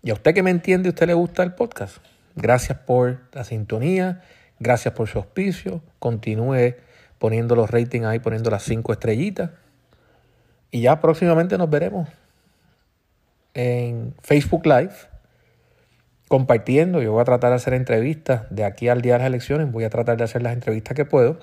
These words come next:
Si ustedes están interesados en auspiciar este programa, comuníquense con nosotros a través de la página de Facebook, Alto de Odio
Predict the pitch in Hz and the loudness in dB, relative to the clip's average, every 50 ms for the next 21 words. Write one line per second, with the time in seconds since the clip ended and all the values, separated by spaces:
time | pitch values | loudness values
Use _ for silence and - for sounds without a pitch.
0 | - _ _ _ _ _ _ _ _ _ _ _ _ _ _ - _ - - - | -14 _ _ _ _ _ _ _ _ _ _ _ _ _ _ -20 _ -12 -8 -6
1 | 135 117 - 131 131 143 139 143 139 139 139 143 143 131 131 120 113 101 - - | -6 -4 0 2 4 4 4 2 2 0 0 0 0 -2 0 0 -2 -2 -2 0
2 | 110 123 127 113 98 87 - - - - - _ _ _ _ _ _ _ _ _ | 2 2 2 2 0 -4 -10 -16 -20 -20 -20 _ _ _ _ _ _ _ _ _
3 | _ _ _ _ _ _ _ _ _ _ _ _ - 110 120 123 117 113 110 107 | _ _ _ _ _ _ _ _ _ _ _ _ -6 -4 -2 0 0 0 -2 -4
4 | 107 104 104 107 110 120 - - _ _ _ _ _ _ _ _ _ _ _ - | -6 -6 -8 -10 -12 -12 -14 -18 _ _ _ _ _ _ _ _ _ _ _ 0
5 | - 135 127 131 - 123 107 - - - 135 131 135 123 110 95 87 - - - | 2 2 2 2 -2 -6 -6 -6 -4 -2 2 4 4 4 2 -2 -6 -16 -20 -20
6 | - - - - - - - - - _ _ _ _ _ _ _ _ _ _ _ | -20 -18 -18 -18 -20 -20 -20 -20 -20 _ _ _ _ _ _ _ _ _ _ _
7 | _ _ _ _ - 127 123 - - 123 - 123 120 120 - 175 180 165 156 - | _ _ _ _ -6 -6 -4 -2 -2 0 2 4 4 6 4 4 2 0 -4 -4
8 | - 113 110 107 107 107 - - 127 120 - 143 139 - 143 143 143 135 - 135 | -4 -2 -2 -2 -4 -4 -4 -4 -4 -4 -4 -4 -4 -2 -2 -2 -2 -2 -4 -4
9 | 131 - - 139 135 - 110 110 110 107 120 113 117 - 117 113 123 127 127 120 | -4 -4 -4 -6 -4 -2 -2 -2 -2 0 -2 -2 -2 -2 -4 -4 -4 -4 -4 -4
10 | 110 107 - - 120 113 113 - - 170 180 - - - _ _ _ - - 107 | -4 -6 -6 -6 -6 -6 -6 -6 -6 -6 -8 -8 -12 -20 _ _ _ -4 -2 -2
11 | 110 110 - 120 117 113 107 107 107 110 127 165 170 170 | -2 -2 0 2 2 2 2 0 -2 -4 -6 -6 -8 -10